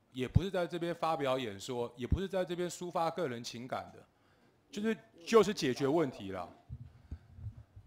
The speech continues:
我一，我一开始讲话的时候，什么时候去扯以前的事情？啊，你们全，全部这样一下讲啊！如果真的大家要这样子扯的话，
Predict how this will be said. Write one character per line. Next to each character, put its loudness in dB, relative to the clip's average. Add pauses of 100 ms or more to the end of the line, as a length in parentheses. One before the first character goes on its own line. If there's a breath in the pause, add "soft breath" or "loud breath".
(640)
我 6
一， -2
我 8
一 4
开 6
始 2
讲 2
话 8
的 -2
时 -4
候， 4
什 -2
么 0
时 -2
候 2
去 -4
扯 2
以 -4
前 -6
的 -6
事 -6
情？ -8 (540)
啊， 2
你 2
们 2
全， -8 (200)
全 6
部 2
这 2
样 8
一 0
下 0
讲 2
啊！ 2 (180)
如 6
果 2
真 0
的 4
大 10
家 4
要 8
这 2
样 6
子 -4
扯 -4
的 -2
话， 6